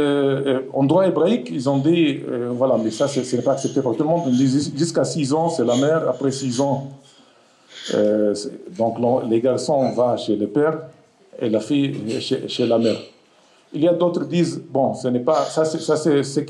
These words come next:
c'est que la halakha est présentée de cette manière. Mais il y a ceux qui disent, non, c'est, c'est, ce n'est pas comme ça. Euh, il y a en fait, il y a une prédominance du père. Et après, euh, la, la mère a certaines fonctions à accomplir. Et s'il n'accomplit pas certaines fonctions, donc on va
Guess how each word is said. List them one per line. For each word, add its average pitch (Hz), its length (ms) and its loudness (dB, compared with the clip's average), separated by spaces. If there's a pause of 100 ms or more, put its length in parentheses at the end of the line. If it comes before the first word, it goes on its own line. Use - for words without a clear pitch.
c'est 160 200 -2
que 156 320 -4
la 135 80 2
halakha 135 320 0
est 135 60 -2
présentée 127 420 -2
de 156 80 -4
cette 135 200 -4
manière. 127 300 2 (560)
Mais 127 80 -4
il 135 60 0
y - 20 2
a 156 40 2
ceux 160 120 0
qui 156 160 -2
disent, 143 220 -2
non, 123 160 2
c'est, 107 200 -4
c'est, - 320 -4
ce - 120 -8
n'est 117 100 -2
pas 131 140 0
comme 123 180 -2
ça. 156 480 0
Euh, 120 260 -4
il 117 160 -8
y 131 60 0
a 139 80 2
en 127 140 0
fait, 143 200 -2 (540)
il 113 140 -4
y 131 60 2
a 143 60 4
une 127 120 0
prédominance 135 680 2
du 110 100 -4
père. 180 400 0 (680)
Et 123 80 2
après, 156 640 0
euh, 120 380 -4 (180)
la, 123 240 0
la 123 120 2
mère 147 240 2
a 143 80 2
certaines 135 360 -2
fonctions 139 360 -2
à 139 40 4
accomplir. 143 480 0
Et 139 40 -4
s'il 139 200 -6
n'accomplit 131 400 -2
pas 147 180 0
certaines 127 400 -4
fonctions, 175 560 -2
donc 131 240 -4
on 127 80 -2
va 127 460 -2